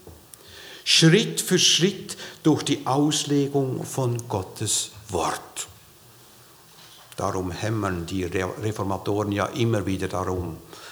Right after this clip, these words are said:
darauf herum, sola scriptura, allein die Schrift. Ihr müsst die Schrift erklärt bekommen.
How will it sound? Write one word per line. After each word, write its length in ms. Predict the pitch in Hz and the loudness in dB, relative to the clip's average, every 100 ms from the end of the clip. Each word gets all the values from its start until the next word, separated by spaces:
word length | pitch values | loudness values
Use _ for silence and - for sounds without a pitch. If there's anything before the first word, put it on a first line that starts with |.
| - - | -20 -14
darauf 400 | - 87 87 85 | -8 -8 -8 -6
herum, 400 | 92 95 123 95 | -4 0 0 2
sola 600 | 92 120 120 123 101 98 | 2 2 0 0 -2 -2
scriptura, 760 | - - 107 107 - 120 113 107 | -2 -4 -6 -8 -8 -4 -2 -2
allein 460 | 101 107 117 123 117 | -2 -2 0 -2 -2
die 140 | 104 | -2
Schrift. 540 | - 143 175 - - - - - - 156 | -2 -2 -4 -4 -8 -12 -12 -14 -4 2
Ihr 100 | 147 | 2
müsst 280 | 123 123 | 2 -2
die 80 | 165 | 0
Schrift 500 | 156 - 269 - - | 0 0 -2 -2 -6
erklärt 540 | - - 95 92 95 - | -10 -8 -4 -4 -4 -8
bekommen. 560 | 117 - 107 98 95 | -6 -2 -2 -2 -6